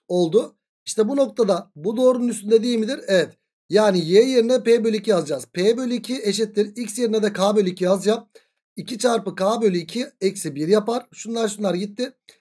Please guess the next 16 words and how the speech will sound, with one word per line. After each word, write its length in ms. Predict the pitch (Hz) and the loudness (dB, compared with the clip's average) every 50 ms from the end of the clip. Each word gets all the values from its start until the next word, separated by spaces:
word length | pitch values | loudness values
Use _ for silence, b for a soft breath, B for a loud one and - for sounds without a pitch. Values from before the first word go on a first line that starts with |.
| b _ _ - | b _ _ -10
O 80 | 185 | -2
zaman 260 | 175 226 220 240 233 | 0 2 2 2 0
p 240 | 214 247 262 269 233 | -2 -2 -2 -2 -2
bölü 140 | 247 220 220 | -2 -2 -2
iki 240 | 214 214 254 254 - | -4 -4 -8 -10 -4
k 240 | - 226 233 240 240 | -2 -2 0 2 0
eksi 240 | 214 - - 226 | 0 -2 -4 -4
bire 140 | 247 240 240 | -2 0 0
eşit 200 | 233 208 - - | 0 -2 -2 -2
oldu. 240 | 185 175 185 202 - | -2 -2 -2 -4 -6
İki 200 | - 202 - 247 | -10 -8 -4 2
ile 140 | 247 233 220 | 2 2 4
çarp, 240 | 233 240 269 285 - _ - | 2 -2 -2 -2 -8 _ -16
iki 240 | 156 - 240 208 | -14 -12 -10 0
p 100 | 214 226 | 4 4
eşittir. 720 | 208 185 175 175 180 180 233 214 - - 262 277 - - | 4 4 2 0 -2 -4 -6 -10 -8 -6 -6 -6 -6 -10